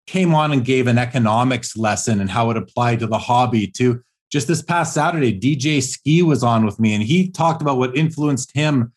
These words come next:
to what, what, what are the influences that you can see in all of his projects, seventy Cards, to how he got involved with Steve Aoki and Dan Fleischman and Cards and Coffee. Brian Gray, you know, Brian Gray, the C E O of Leaf,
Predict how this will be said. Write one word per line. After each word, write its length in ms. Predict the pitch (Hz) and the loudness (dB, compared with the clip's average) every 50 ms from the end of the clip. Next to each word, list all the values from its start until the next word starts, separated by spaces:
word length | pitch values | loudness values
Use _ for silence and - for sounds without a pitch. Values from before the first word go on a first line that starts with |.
| _ _ _ _ _ - | _ _ _ _ _ -4
to 300 | - 147 135 131 131 131 - _ | 0 0 2 0 0 -4 -8 _
what, 400 | - 131 143 139 139 160 175 135 | -10 -10 -8 -4 -2 -2 -2 0
what, 200 | 151 190 190 - | 0 -2 0 0
what 120 | 170 190 | 0 0
are 40 | 190 | 2
the 200 | 180 180 170 143 | 2 2 2 2
influences 460 | 156 156 - 156 156 156 123 135 127 | 0 -2 0 0 0 0 0 0 -2
that 80 | 123 143 | -2 -2
you 80 | 135 123 | -2 0
can 120 | 135 123 | 0 -2
see 160 | 123 - 147 | 0 0 0
in 80 | 139 127 | 0 2
all 120 | 135 143 | 2 2
of 60 | 135 | 2
his 100 | 127 120 | 0 -2
projects, 560 | - - - 135 127 123 127 123 120 - - - | -4 -4 -2 -2 0 0 -2 -4 -6 -8 -8 -6
seventy 460 | - 139 127 127 143 131 127 117 95 | -4 -4 -2 0 2 2 2 2 0
Cards, 540 | - - 120 113 107 101 90 80 80 - _ _ _ _ _ _ _ - | -2 -2 -2 -2 -2 -2 -4 -8 -12 -16 _ _ _ _ _ _ _ -8
to 220 | - - 160 131 135 | -2 2 2 2 2
how 240 | 120 151 156 160 | 2 0 0 0
he 100 | 151 160 | 0 0
got 220 | 139 147 147 151 139 | 0 0 0 0 0
involved 500 | 135 117 110 123 127 139 139 135 120 120 | -2 -2 0 2 2 4 2 2 0 0
with 160 | 135 123 120 | -2 -2 -2
Steve 280 | - - - 143 135 120 | -4 -2 0 0 0 2
Aoki 320 | 123 123 127 127 120 - | 2 0 0 -2 -2 -2
and 100 | 131 117 | -2 -2
Dan 200 | 120 120 117 113 | 0 0 -2 -2
Fleischman 380 | - 131 127 120 123 - 123 117 | -2 -2 -4 -2 -2 -2 0 0
and 100 | 107 - | -2 0
Cards 280 | 123 127 127 120 101 | -2 -2 -2 0 0
and 140 | 117 101 - | -2 -2 -2
Coffee. 520 | - 127 123 127 123 120 123 113 98 95 - _ _ _ _ _ _ | 0 0 2 2 2 0 0 -2 -4 -4 -8 _ _ _ _ _ _
Brian 420 | - 139 160 202 226 233 208 147 117 | -4 -2 0 0 2 2 2 2 2
Gray, 400 | 113 107 120 127 113 92 82 80 | 0 -2 -2 -2 -2 -4 -4 -4
you 80 | 95 117 | -2 0
know, 80 | 123 120 | 0 0
Brian 320 | 120 147 175 202 196 170 | 0 0 0 0 0 0
Gray, 220 | 139 147 139 131 | 0 0 0 0
the 100 | 117 107 | 0 -2
C 240 | 101 - - 135 135 | -4 -2 -2 0 2
E 60 | 135 | 2
O 60 | 127 123 | 2 2
of 100 | 110 107 | 2 2
Leaf, 340 | 107 120 123 117 98 - | 2 2 2 2 2 0